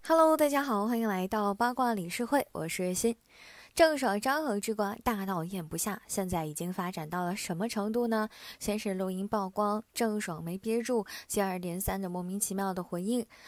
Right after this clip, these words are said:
爽爸大骂张恒并公布判决书，没想到弄巧成拙，直接把郑爽本人锤得死死的。张恒爸爸也曝光了郑爽弃养证据，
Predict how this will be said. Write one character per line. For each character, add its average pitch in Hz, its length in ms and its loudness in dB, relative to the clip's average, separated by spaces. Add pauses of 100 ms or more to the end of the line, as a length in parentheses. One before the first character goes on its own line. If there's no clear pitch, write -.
(140)
爽 214 320 0
爸 302 220 -2
大 277 180 -4
骂 247 160 0
张 247 240 -2
恒 226 160 0
并 214 220 -2
公 214 220 -2
布 208 160 -2
判 202 200 -4
决 175 160 -4
书， - 280 -2 (260)
没 202 160 0
想 175 220 -4
到 180 180 -2
弄 196 260 -2
巧 170 220 -4
成 190 240 -4
拙， 214 240 0 (240)
直 240 240 -2
接 302 180 0
把 185 200 -4
郑 226 260 -2
爽 202 180 -2
本 185 140 0
人 180 100 -4
锤 175 240 -4
得 202 120 -2
死 185 240 0
死 175 240 0
的。 160 180 -2 (100)
张 254 240 2
恒 220 200 -2
爸 226 200 2
爸 185 300 -2
也 185 220 -2
曝 254 280 4
光 208 220 -2
了 190 100 -2
郑 208 240 0
爽 170 200 -4
弃 - 160 -2
养 170 160 -2
证 214 260 -2
据， 180 220 -2